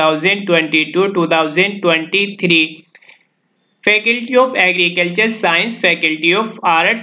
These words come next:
जिस course में आपने form fill किया, जिस course का आपको syllabus download करना है, यहाँ से आप syllabus download कर सकते हैं। जैसे आप Faculty of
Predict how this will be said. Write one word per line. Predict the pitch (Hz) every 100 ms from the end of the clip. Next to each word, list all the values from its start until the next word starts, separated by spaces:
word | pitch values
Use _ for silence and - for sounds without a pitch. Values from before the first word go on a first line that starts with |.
| -
जिस | 208 226
course | - 196 175 180
में | 208
आपने | 190 175 202 285
form | - 180 175
fill | 180 175 175
किया, | 202
जिस | 233 226
course | - 180 170 -
का | 165
आपको | 160 214
syllabus | 262 - 185 170 208 196 175
download | 165 160 170 202 180
करना | 180 170 165
है, | 185 240
यहाँ | 196 170
से | 165 190
आप | - -
syllabus | 180 165 202 180
download | 180 165 165 165 156
कर | 165
सकते | 160 170 - 180
हैं। | 208 - - - -
जैसे | 185 208 208 240
आप | 240 233
Faculty | 190 170 170 170 175
of | 196